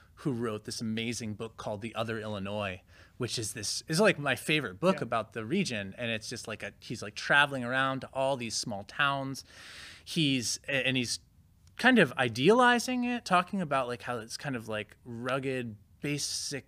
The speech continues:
Speaker 1: you know, democratic impulse and people kind of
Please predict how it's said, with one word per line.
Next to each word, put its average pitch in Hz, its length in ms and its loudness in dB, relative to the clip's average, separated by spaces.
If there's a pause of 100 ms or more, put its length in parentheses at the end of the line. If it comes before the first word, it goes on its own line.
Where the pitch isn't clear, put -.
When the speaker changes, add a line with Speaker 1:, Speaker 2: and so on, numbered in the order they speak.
(160)
Speaker 1:
you 135 140 -6
know, 117 140 -2
democratic 131 840 -4
impulse 123 640 -4
and 107 120 -8
people 117 440 -8
kind 120 180 -6
of 107 180 -6